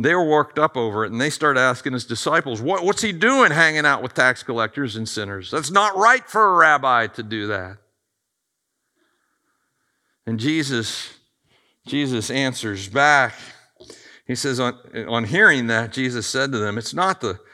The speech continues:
the healthy who need a doctor, but the sick. It's, I've not come to call the righteous,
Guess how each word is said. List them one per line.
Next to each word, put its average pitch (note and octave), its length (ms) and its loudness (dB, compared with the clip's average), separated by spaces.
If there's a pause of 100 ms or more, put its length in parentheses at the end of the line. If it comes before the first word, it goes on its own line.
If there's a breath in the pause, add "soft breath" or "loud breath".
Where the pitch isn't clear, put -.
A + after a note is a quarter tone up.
(160 soft breath)
the G#2+ 80 -8
healthy C3 480 -4
who F#2+ 100 -14
need F#2 220 -12
a F#2 40 -12
doctor, F2+ 600 -14
but F#2 180 -16
the G2 60 -12
sick. C3 440 -4
It's, - 280 -10 (260 soft breath)
I've D#3+ 100 -4
not E3 220 0
come D#3 380 -2
to A2 80 -6
call D#3 320 -2
the A2 100 -4
righteous, A2+ 920 -4